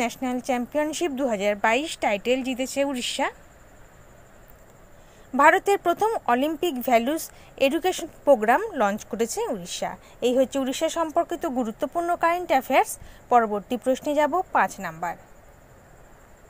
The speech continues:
Achievers of বেঙ্গালুরু অ্যাওয়ার্ড জিতলেন কে? এই অ্যাওয়ার্ডটা জিতেছেন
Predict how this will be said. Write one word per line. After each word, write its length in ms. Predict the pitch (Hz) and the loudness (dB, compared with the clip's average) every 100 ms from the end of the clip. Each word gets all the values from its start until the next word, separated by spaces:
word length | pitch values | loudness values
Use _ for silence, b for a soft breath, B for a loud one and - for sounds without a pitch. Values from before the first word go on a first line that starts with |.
| - - - - b b b b - 269 | -20 -20 -20 -20 b b b b 4 6
Achievers 520 | 302 403 381 415 403 - - 294 | 6 4 8 8 8 0 6 8
of 100 | 302 - 226 | 8 2 4
বেঙ্গালুরু 580 | 285 285 330 370 359 381 381 - | 6 8 8 6 6 4 2 4
অ্যাওয়ার্ড 360 | 254 226 240 220 | 6 8 8 6
জিতলেন 360 | 233 277 311 370 339 | -2 -2 0 0 2
কে? 100 | 370 571 b b - 311 | 0 0 b b 0 4
এই 100 | 370 | 8
অ্যাওয়ার্ডটা 400 | 349 330 339 349 320 | 8 8 6 4 2
জিতেছেন 400 | 262 233 233 311 | 2 0 0 0